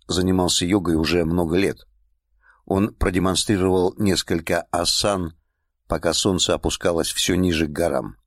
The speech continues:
Они говорили о почти невозможности поддерживать стабильные отношения в дороге.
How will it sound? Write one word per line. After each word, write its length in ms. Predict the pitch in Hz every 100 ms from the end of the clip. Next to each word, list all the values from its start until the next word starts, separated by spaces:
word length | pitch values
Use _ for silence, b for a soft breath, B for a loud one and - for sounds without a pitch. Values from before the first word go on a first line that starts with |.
| _ _ _ _ b b b b
Они 220 | - 104 104
говорили 380 | 104 110 110
о 80 | 104
почти 380 | 98 - - 104
невозможности 880 | 98 95 85 101 92 85 82 - 87
поддерживать 1040 | - - 92 82 90 90 76 82 80 76
стабильные 640 | - - - 80 80 76 76
отношения 580 | - 78 - 87 69 67
в 60 |
дороге. 500 | 73 73 69 - -